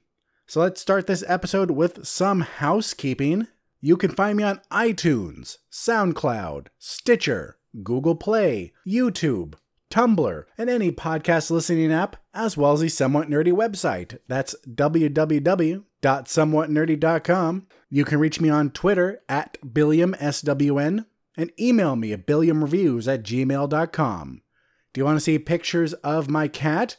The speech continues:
Well, follow me on Instagram at Billiam S W N there as well. I swear there are other things than just my cat, but that just seems to be what gets the most likes.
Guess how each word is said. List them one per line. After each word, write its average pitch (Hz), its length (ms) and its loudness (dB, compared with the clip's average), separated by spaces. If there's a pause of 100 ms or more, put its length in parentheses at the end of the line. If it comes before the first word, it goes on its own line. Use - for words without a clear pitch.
(140)
Well, 262 160 2
follow 240 260 0
me 233 120 2
on 233 140 0
Instagram 160 760 0 (160)
at 139 260 -6
Billiam 139 320 0
S 143 220 -2
W 143 320 2
N 160 160 0
there 143 140 0
as 156 120 -2
well. 98 420 -4 (240)
I 87 180 -6
swear 185 320 0
there 170 140 4
are 156 40 4
other 147 180 2
things 120 220 -4
than 117 100 -4
just 120 220 -6
my 120 120 -4
cat, 110 300 -6
but - 140 -10
that 151 160 -2
just - 240 -6
seems 165 220 0
to 143 60 -6
be 135 80 0
what 123 160 -4
gets 127 180 -6
the 120 60 -6
most 120 220 -4
likes. 95 540 -10